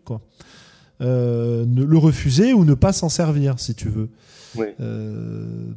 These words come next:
Speaker 1: donc, euh,
Speaker 2: Parce que une
Speaker 1: voilà,
Speaker 2: des
Speaker 1: quoi.
Speaker 2: règles en improvisation, c'est que à partir du moment où quelque chose a été amené en jeu et validé par la table, que ce soit par les joueurs, par les règles,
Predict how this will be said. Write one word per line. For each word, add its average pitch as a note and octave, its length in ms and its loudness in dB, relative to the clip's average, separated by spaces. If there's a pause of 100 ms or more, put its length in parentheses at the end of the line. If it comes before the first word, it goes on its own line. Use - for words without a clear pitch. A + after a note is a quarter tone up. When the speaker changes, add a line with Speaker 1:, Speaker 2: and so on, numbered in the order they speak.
Speaker 1:
donc, B3+ 380 0 (300)
euh, A2 1040 -4 (1400)
Speaker 2:
Parce A#2+ 160 -4
que D#3+ 100 -2
une - 80 -4
Speaker 1:
voilà, D3 140 6
Speaker 2:
des D3 80 2
Speaker 1:
quoi. C3 80 -2
Speaker 2:
règles C3+ 140 0
en A#2 100 0
improvisation, A#2 840 -4
c'est C#3 180 -8
que B2+ 240 -4
à A#2+ 100 -6
partir C#3 300 -8
du C3 120 -8
moment C3+ 340 -2
où A#2+ 40 -6
quelque A#2 300 -8
chose B2 320 -6
a G#2 40 -4
été G#2 320 -6
amené C3 300 -2
en B2 160 -2
jeu B2 300 -4 (380)
et G#2 100 -2
validé A#2+ 520 0
par G2 180 -8
la G2 120 -2
table, D#3+ 420 -4
que A#2 60 -8
ce G#2+ 160 -10
soit A2+ 360 -4
par F#2+ 140 -12
les G2 260 -4
joueurs, A2+ 500 -2 (380)
par F#2+ 180 -6
les G#2 120 -2
règles, G2+ 600 -2